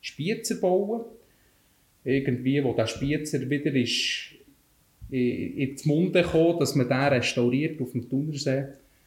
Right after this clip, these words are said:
dass man wieder ein Dampfschiff hat, ähm, habe ich das Schiff mal angeschaut, habe irgendwie ein bisschen Freude dran gefunden und gesagt, das wäre wieder mal etwas, wo man könnte angehen könnte. Äh, ich habe dann mit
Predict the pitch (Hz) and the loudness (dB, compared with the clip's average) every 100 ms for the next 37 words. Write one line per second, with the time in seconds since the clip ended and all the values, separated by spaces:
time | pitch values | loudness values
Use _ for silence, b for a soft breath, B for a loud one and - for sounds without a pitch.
0 | b b - 123 120 120 143 151 143 - | b b -8 -2 0 2 0 -2 -6 -2
1 | 127 143 139 - 139 135 - 127 127 - | 0 0 -4 -4 -2 -4 -2 -4 -4 -4
2 | 123 110 107 110 104 - - - - - | -2 0 -2 -6 -8 -10 -14 -16 -18 -20
3 | - - - - - 120 117 113 120 - | -20 -20 -18 -18 -16 -8 -6 -4 -6 -2
4 | 127 127 131 120 110 151 196 - 202 196 | -2 0 0 0 2 0 -2 -4 -2 -4
5 | - - 107 113 135 135 123 135 131 131 | -8 -12 -6 -2 -2 0 -2 -2 0 -4
6 | - 117 160 - 170 160 165 170 - - | -2 -2 -2 -2 0 0 0 -4 -10 -6
7 | - 160 170 175 175 175 B B B B | 0 0 0 0 0 -2 B B B B
8 | B B - 113 - 123 135 135 - 110 | B B -14 -4 2 2 2 -2 -2 -2
9 | 117 143 156 156 147 143 139 143 139 139 | 0 0 0 -2 0 2 2 2 0 -2
10 | - 135 123 117 113 117 110 - 110 - | -6 -6 -4 -6 -6 -6 -8 -6 -8 -6
11 | 147 143 147 147 - b b b b b | -6 -4 -4 -8 -12 b b b b b
12 | _ 117 113 113 113 113 110 123 120 113 | _ -2 2 2 0 0 0 2 2 0